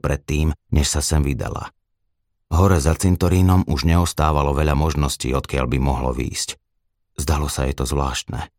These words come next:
Krátky pocit bezpečia, ktorý ju opantal po tom, čo za ňou zacvakli dvere vozidla,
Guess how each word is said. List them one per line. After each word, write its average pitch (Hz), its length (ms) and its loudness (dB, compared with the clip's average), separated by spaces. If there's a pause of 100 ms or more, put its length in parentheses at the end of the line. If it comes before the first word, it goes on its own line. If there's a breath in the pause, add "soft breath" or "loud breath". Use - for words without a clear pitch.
(440)
Krátky - 480 0
pocit 78 320 -4
bezpečia, 87 720 0
ktorý 80 320 0
ju - 80 -2
opantal 78 560 0
po 73 160 -6
tom, 82 240 2 (320)
čo 87 80 2
za 80 160 4
ňou 76 160 4
zacvakli 73 560 -2
dvere 71 240 0
vozidla, 67 560 -2